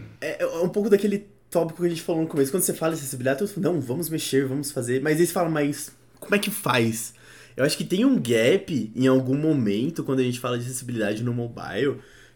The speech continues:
que o básico tem muita informação, sabe?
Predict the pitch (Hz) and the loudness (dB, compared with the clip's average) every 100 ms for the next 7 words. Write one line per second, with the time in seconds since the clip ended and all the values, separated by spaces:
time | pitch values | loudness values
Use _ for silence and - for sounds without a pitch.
0 | _ - 196 175 139 160 233 208 208 214 | _ -6 -2 0 2 4 4 2 -2 0
1 | 214 190 170 165 165 202 262 240 254 202 | 2 2 0 0 2 2 0 -2 -2 0
2 | 202 196 - 107 98 - 107 104 113 | 0 0 -2 -2 -2 -6 -6 -6 -12